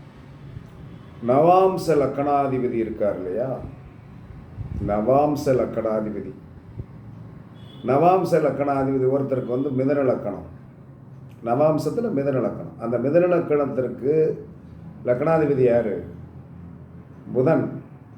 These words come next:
அவர் நீசமாவார். நவாம்ச லக்கணாதிபதி, நவாம்ச லக்கணாதிபதி, ஆ, நவாம்சத்தின்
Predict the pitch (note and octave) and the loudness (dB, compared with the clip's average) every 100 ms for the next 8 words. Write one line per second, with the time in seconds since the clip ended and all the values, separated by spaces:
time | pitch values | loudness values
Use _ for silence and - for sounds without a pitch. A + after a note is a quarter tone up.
0 | - - - A2 A#2+ C3+ G#2+ A2 C3+ C3+ | -20 -20 -12 -4 0 0 0 0 0 0
1 | A#2+ G#2 - - - - - - - - | -2 -4 -10 -16 -18 -18 -18 -18 -18 -20
2 | - - - - - A2 B2 C3 D#3+ E3+ | -20 -18 -18 -16 -10 -2 2 4 6 4
3 | E3 D#3+ C#3 B2 B2+ C3+ C3+ C3 B2+ A#2 | 2 2 2 2 2 0 0 2 0 -2
4 | A2 G#2+ G#2+ F2+ F2 C#3 - - - - | -4 -4 -4 -4 -6 -8 -8 -12 -18 -20
5 | - - - - - - - - - - | -20 -20 -18 -16 -14 -14 -16 -16 -14 -14
6 | - - A2 B2 D3+ E3 D#3+ D3 B2 - | -14 -6 0 4 4 4 2 2 0 0
7 | B2+ B2+ B2 A2+ G#2+ A2 D#3 - - - | 0 2 0 0 -4 -4 -4 -4 -6 -12
8 | - - - - - - - - - - | -14 -14 -12 -10 -10 -8 -8 -10 -10 -12
9 | - - - - - - - - - - | -12 -12 -12 -12 -12 -12 -12 -14 -16 -16
10 | - - - - - - A#2 A#2+ C#3 D#3+ | -16 -14 -14 -12 -10 -6 0 4 4 4
11 | E3+ D#3+ D#3+ C3+ - A#2 G#2 | 4 2 0 0 0 -2 -2